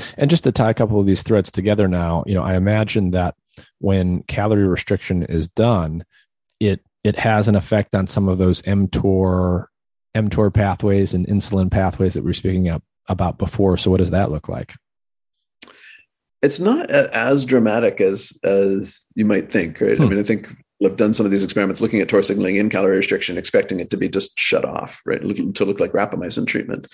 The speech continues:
Speaker 2: Um, a-, and it definitely doesn't. I mean, in general, the tor signaling pathways are down a little bit in the calorie restricted animals.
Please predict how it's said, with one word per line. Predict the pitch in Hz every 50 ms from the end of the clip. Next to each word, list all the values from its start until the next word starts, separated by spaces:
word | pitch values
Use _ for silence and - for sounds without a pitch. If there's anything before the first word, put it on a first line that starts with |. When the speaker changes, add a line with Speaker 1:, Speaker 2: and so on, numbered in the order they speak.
| - - - - - - -
Speaker 2:
Um, | - - - - - _ -
a-, | - 101 - -
and | 120 120
it | 127 120
definitely | 170 175 175 175 123 120 104
doesn't. | - 87 85 82 76 87 - - -
I | 101
mean, | 101 98 101
in | 104 110 107
general, | - 101 104 107 110 113 120 120 120
the | 120 117
tor | 120 120 120 117
signaling | 117 - 120 117 113 117 117
pathways | 117 110 117 - 117 120 120
are | 110 101
down | 101 - - 101 104 107 104 101
a |
little | 101 104 110 107 110
bit | 107 123 123 120 - -
in | 120 117
the | 117
calorie | 113 - 127 123 120 120
restricted | 123 131 - - - - - -
animals. | 131 131 127 135 143 151 143 - -